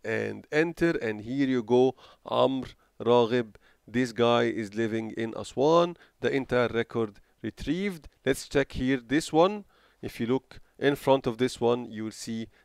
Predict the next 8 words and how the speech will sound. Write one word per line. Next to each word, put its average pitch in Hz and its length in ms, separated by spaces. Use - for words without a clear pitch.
the 104 140
record 110 300
that 110 240
we 107 260
retrieved. - 480
But 120 160
what 185 200
if 208 280